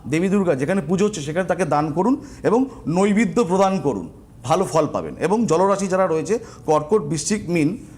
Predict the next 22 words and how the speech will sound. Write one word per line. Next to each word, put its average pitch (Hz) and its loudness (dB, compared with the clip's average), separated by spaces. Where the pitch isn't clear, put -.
"জয়ন্তী 170 0
মঙ্গলা 180 0
কালী 180 0
ভদ্রকালী 170 0
কপালিনী", 170 0
এই 220 4
মন্ত্রটি, 185 2
আহ, 139 4
দু 143 2
লাইন 196 2
লাল 143 2
কালিতে 190 0
লিখবেন, 185 0
জলে 160 2
ভাসিয়ে 165 -2
দেবেন 190 0
দশমীর 170 0
পর। 87 -2
এবং 160 2
স্থলপদ্ম 208 2
কিংবা 214 2
জলপদ্ম 170 4